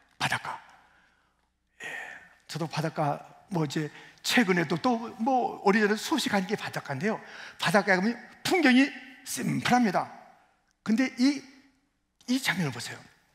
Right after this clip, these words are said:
이제 뭐, 밀물과 썰물이 막 파도 치면서 왔다가 또 이제, 이제 갔다가, 그러고 또 저기 바위가 있네요.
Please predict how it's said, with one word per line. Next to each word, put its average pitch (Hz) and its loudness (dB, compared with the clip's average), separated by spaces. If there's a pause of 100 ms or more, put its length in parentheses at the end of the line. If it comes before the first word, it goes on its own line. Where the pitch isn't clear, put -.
(460)
이제 156 2
뭐, 143 -4 (140)
밀물과 170 6
썰물이 151 -2
막 127 -4
파도 202 -2
치면서 151 -4
왔다가 - -6
또 185 2
이제, 180 -2
이제 175 -2
갔다가, 165 -4
그러고 180 -6 (180)
또 285 -10
저기 214 -4
바위가 - -4
있네요. 214 0